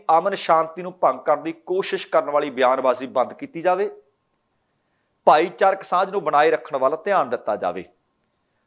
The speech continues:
ਹਾਲਾਂਕਿ ਲਕਸ਼ਮੀ ਕਾਂਤਾ ਚਾਵਲਾ ਹੋਰਾਂ ਨੇ ਇਹ ਨਹੀਂ ਹਾਲੇ ਦੱਸਿਆ ਕਿ ਉਹਨਾਂ ਦੇ ਸਵਾਲ ਕਿਹੜੇ ਹੋਣਗੇ। ਸ਼ਾਇਦ ਉਹਦਾ ਕਾਰਨ ਇਹ ਵੀ ਹੋ ਸਕਦਾ ਹੈ ਕਿ ਜੇਕਰ ਉਹਨਾਂ ਨੇ ਉਹ ਸਵਾਲ ਪਹਿਲਾਂ ਦੱਸ ਦਿੱਤੇ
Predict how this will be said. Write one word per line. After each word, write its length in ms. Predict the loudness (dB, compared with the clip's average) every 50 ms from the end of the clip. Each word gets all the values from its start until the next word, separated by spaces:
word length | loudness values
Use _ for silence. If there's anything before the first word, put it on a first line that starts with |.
| _ _ _ -6 0
ਹਾਲਾਂਕਿ 680 | 2 4 6 6 6 4 2 0 -2 -4 -4 -8 -12 _ _ _ _ _ _ _ _ _ _ _ _ _ _ _ _ _ _ _ _ _ _ -4
ਲਕਸ਼ਮੀ 540 | 2 4 4 4 4 0 -8 -6 -6 -8 -6
ਕਾਂਤਾ 460 | -2 0 0 0 0 0 2 2 2
ਚਾਵਲਾ 500 | 2 2 4 4 4 4 4 2 2 2
ਹੋਰਾਂ 200 | 2 0 -2 -2
ਨੇ 140 | -4 -6 -12 -12 _ -4
ਇਹ 160 | -2 -2 -2 -2
ਨਹੀਂ 160 | -4 -2 0
ਹਾਲੇ 200 | 0 0 2 0
ਦੱਸਿਆ 400 | -2 -2 -2 -2 0 0 0 0 0 -4 -16 _ _ _ _ _ _ _ _ _ _ _ _ _ -2
ਕਿ 80 | -2 0
ਉਹਨਾਂ 120 | 0 2
ਦੇ 120 | 2 0
ਸਵਾਲ 360 | 0 2 2 4 4 4 4 2
ਕਿਹੜੇ 260 | -2 -10 -10 -8 -8
ਹੋਣਗੇ। 320 | -8 -10 -10 -10 -10 -10 -6
ਸ਼ਾਇਦ 280 | -2 2 2 2 2
ਉਹਦਾ 140 | 2 2 2
ਕਾਰਨ 340 | 4 4 2 2 2 0 -4 -8 -8
ਇਹ 100 | -8 -8
ਵੀ 100 | -6 -6
ਹੋ 100 | -8 -6
ਸਕਦਾ 320 | -4 -4 -4 -2 2 2
ਹੈ 320 | 2 2 0 -6 -18 _ _ _ _ _ _ _ _ _ _ -2
ਕਿ 80 | -2
ਜੇਕਰ 400 | 2 4 4 4 4 4 0 -2
ਉਹਨਾਂ 200 | -2 -2 -4 -4
ਨੇ 80 | -4 -4
ਉਹ 160 | -4 -4 -6
ਸਵਾਲ 340 | -4 -2 2 2 4 4 2
ਪਹਿਲਾਂ 380 | 0 -2 -2 -2 -2 -4 -4 -2
ਦੱਸ 180 | -2 -2 -2
ਦਿੱਤੇ 500 | -4 -8 -8 -6 -6 -6 -6 -8 -16 _